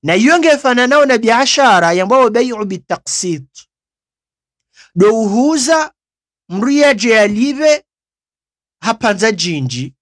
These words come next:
Mathalani. Wanzo telefoni.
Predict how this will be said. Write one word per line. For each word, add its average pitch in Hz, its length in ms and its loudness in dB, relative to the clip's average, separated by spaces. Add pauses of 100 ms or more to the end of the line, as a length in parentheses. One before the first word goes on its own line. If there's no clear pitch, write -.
(380)
Mathalani. 160 640 -2 (800)
Wanzo 214 280 0
telefoni. 202 760 -2